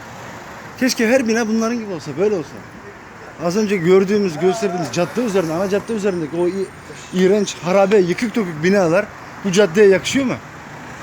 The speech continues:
Böyle ise İzmir'in orta göbeğinde böylesine faal,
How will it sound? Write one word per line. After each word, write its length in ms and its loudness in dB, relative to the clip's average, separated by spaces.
Böyle 280 6
ise 220 -2
İzmir'in 340 4
orta 260 2
göbeğinde 540 4
böylesine 480 4
faal, 360 2